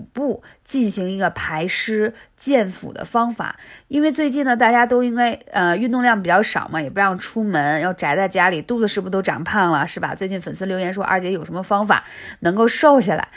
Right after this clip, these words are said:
怕疫情过后呢，自己都变成个胖子。”那我说几个穴位啊，一个是我们肚脐上面的中脘穴，肚脐对应下面的那个气海穴，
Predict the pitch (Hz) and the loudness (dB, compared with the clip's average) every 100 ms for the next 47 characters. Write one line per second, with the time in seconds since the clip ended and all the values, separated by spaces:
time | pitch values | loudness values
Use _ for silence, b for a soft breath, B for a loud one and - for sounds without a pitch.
0 | B - 226 247 226 202 202 220 214 214 | B -2 2 2 0 -2 -2 2 2 2
1 | 180 180 - 180 175 208 190 196 208 - | -2 -2 -2 -2 0 0 0 0 0 -2
2 | 415 254 143 - - B B B - 302 | -4 -4 -4 -10 -14 B B B 4 6
3 | 202 175 262 226 - 190 - 262 175 151 | 6 4 2 2 -2 -6 0 2 4 2
4 | - - 98 B B B 202 285 339 294 | -4 -6 -6 B B B 0 2 2 4
5 | 226 180 175 262 233 - - 160 160 208 | 4 4 -2 -2 -2 -2 -6 -6 -4 -4
6 | - - 359 320 233 180 147 139 127 - | -4 -4 0 0 0 -2 -4 -4 -6 -8
7 | B B - 330 339 294 - - - 180 | B B -4 0 2 2 -2 -10 -6 -2
8 | 156 - B B 311 294 - - 175 175 | -2 -4 B B -2 -2 -2 -6 -4 -6
9 | 202 262 240 247 - 294 233 180 151 - | -4 -4 -2 -4 0 0 2 -2 -4 -8
10 | - - _ - 190 185 180 - - - | -10 -18 _ -8 -6 -6 -6 -8 -6 -2
11 | 294 170 - - 165 | -2 -2 -8 -6 -6